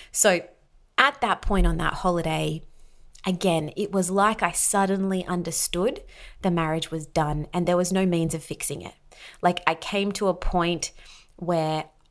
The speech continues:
I had another one of those Uranian moments of awakening where I went, "No, this is done. This can't be fixed. No amount of me wanting it to be fixed is going to fix this." The only way forward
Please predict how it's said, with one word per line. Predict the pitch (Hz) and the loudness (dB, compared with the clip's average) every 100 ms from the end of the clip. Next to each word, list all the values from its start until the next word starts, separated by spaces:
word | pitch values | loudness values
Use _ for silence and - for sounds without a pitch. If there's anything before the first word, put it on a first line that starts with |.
| _ _ _ | _ _ _
I | 190 180 | 0 2
had | - 185 175 | 4 2 2
another | 165 170 160 165 | 0 -2 2 2
one | 160 160 | 2 0
of | 160 147 | -4 -2
those | 165 165 | -4 -2
Uranian | 175 160 156 156 151 | -2 -2 -2 -2 -2
moments | 156 151 156 156 - - - - - - - - _ _ _ _ - | -2 -4 -4 -8 -4 -6 -6 -20 -20 -20 -20 -20 _ _ _ _ -2
of | 170 | 2
awakening | 180 156 147 151 156 143 170 185 - - | 4 4 2 0 -2 -2 -2 -6 -14 -2
where | 185 | 2
I | 170 | 4
went, | 160 151 - | 2 0 -4
"No, | 160 165 143 151 139 - - - | -6 -2 -2 -4 -16 -20 -20 -6
this | 180 - | -4 -2
is | 170 | -4
done. | - 147 143 139 - - | 0 0 0 -6 -10 -6
This | 170 | -6
can't | - 170 | 0 0
be | 170 | 0
fixed. | - - 165 - - - - - - - - - - | -6 -2 -2 0 -4 -6 -20 -20 -20 -20 -20 -20 -4
No | 180 180 185 | 4 6 6
amount | 180 170 175 | 6 2 0
of | 160 | 0
me | 165 | -2
wanting | 175 175 180 | 0 2 0
it | - | -2
to | |
be | 175 175 | -4 -2
fixed | - 202 - | 0 0 0
is | 165 | 2
going | 170 156 | 4 2
to | 151 | 0
fix | - 151 - | -6 -8 -8
this." | - - - - _ _ _ _ _ | -10 -10 -10 -10 _ _ _ _ _
The | - 202 - | 0 2 6
only | 226 226 214 | 6 6 4
way | 196 190 | 4 4
forward | 175 - 170 156 156 151 220 | 2 0 2 2 0 -4 -4